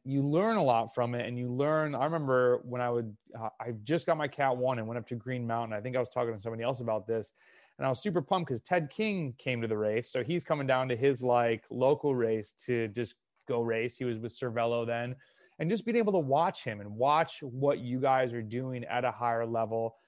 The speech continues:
being in a race like you talked about before, there's not just five good guys, there's now a hundred of them.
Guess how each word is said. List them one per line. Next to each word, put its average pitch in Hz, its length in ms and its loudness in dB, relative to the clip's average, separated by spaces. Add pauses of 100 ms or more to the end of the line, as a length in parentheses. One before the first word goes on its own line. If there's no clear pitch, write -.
(260)
being 147 220 0
in 151 100 0
a 147 40 -2
race 131 260 0
like 127 100 -4
you 123 80 -4
talked 127 280 2
about 127 180 0
before, 135 400 2
there's 120 140 -2
not 135 220 0
just 123 200 -8
five 143 360 4
good 123 180 0
guys, 113 400 0
there's 110 200 -8
now 113 240 0
a 98 40 -2
hundred 170 420 -2
of 110 100 -2
them. 107 320 -4